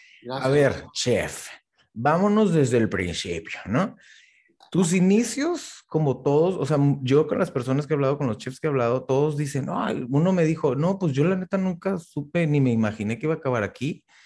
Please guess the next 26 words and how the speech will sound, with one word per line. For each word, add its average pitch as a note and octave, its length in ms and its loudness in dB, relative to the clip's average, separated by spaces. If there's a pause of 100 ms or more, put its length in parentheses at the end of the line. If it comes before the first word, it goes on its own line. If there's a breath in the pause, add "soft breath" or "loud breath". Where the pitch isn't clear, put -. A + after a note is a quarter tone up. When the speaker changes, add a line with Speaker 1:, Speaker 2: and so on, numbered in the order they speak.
(180 soft breath)
Speaker 2:
y A2+ 140 0
ya A#2 120 4
nos B2+ 180 2
contó A2 300 -2
su G#2+ 80 -4
historia, A#2+ 520 -2 (200 loud breath)
y B2 180 -4
creo F3+ 340 0
que - 420 -4 (360)
tú F3+ 180 2
sí F#3 200 -8
tenías D#3+ 600 2
noción, A#2 720 -2
antes C3 280 0
no C3+ 180 4
te C3 120 0
dedicabas F#2+ 420 -2
a F#2+ 60 -2
esto, C3+ 320 -8
pero F2+ 260 -2
sí - 240 -8
tenías D3 460 0
el F2 120 -2
gusto G2+ 440 -6
por, F2+ 260 -6
¿no? A#2+ 220 -10